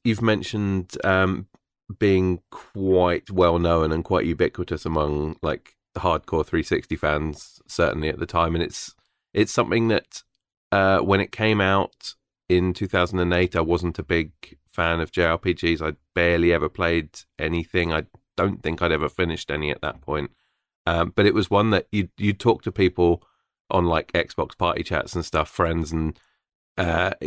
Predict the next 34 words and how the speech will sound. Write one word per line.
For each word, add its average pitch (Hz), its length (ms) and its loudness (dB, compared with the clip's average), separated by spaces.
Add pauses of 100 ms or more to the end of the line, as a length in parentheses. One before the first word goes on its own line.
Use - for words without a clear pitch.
you 120 180 4
know, 95 160 6
they 95 120 4
might 98 220 2
be 90 100 -4
talking 90 280 0
about 80 240 -2
J 90 140 2
R 82 140 2
P 90 140 0
Gs 87 280 2
and 87 80 -4
you're 85 100 2
like, 92 140 2
"Oh, 127 380 2
recommendations 95 720 0
for 85 80 -8
J 87 140 0
R 82 120 2
P 90 140 -4 (380)
Gs." 82 300 2
And, 82 260 0
uh, 78 120 0
Lost 90 260 0
Odyssey 80 300 0
was 76 120 -2
always, 78 200 -2
like, 80 200 -2
absolutely 80 560 -4
top 78 200 -4
of 80 60 -4
the 78 60 0
list 80 280 -2 (200)
beyond 78 540 0